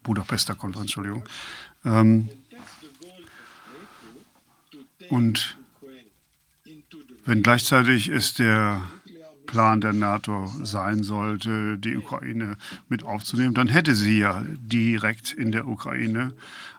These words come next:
eine nukleare Bedrohung gegen Moskau mithilfe <laughs> deren, äh, äh, innerhalb von drei Minuten Moskau, äh, ausgelöscht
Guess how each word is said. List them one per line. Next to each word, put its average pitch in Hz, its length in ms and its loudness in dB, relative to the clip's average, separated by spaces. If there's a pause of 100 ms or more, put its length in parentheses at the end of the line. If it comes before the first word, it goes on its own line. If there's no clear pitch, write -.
eine 113 920 4 (460)
nukleare 131 540 4
Bedrohung 120 960 4
gegen 117 760 4
Moskau 123 540 0 (1160)
mithilfe 127 640 0 (180)
<laughs> - 180 -16
deren, 123 460 6
äh, 110 360 2
äh, 107 720 -2
innerhalb 113 280 2
von 120 120 0
drei 107 180 6
Minuten 120 680 6
Moskau, 107 560 -4 (480)
äh, 113 440 2 (1000)
ausgelöscht 101 760 -6